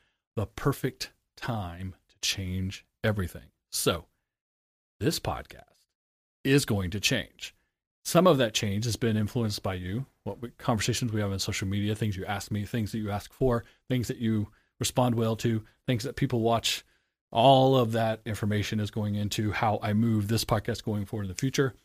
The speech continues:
My business model is changing. My business location is changing. My business podcast is changing as well.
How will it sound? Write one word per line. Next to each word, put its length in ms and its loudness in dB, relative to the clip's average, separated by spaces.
My 140 -4
business 500 -4
model 380 -4
is 160 -10
changing. 520 -2
My 100 -2
business 360 -10
location 380 -2
is 80 -6
changing. 300 -4
My 160 -4
business 500 -4
podcast 720 -6
is 180 -8
changing 460 -6
as 180 -12
well. 400 -2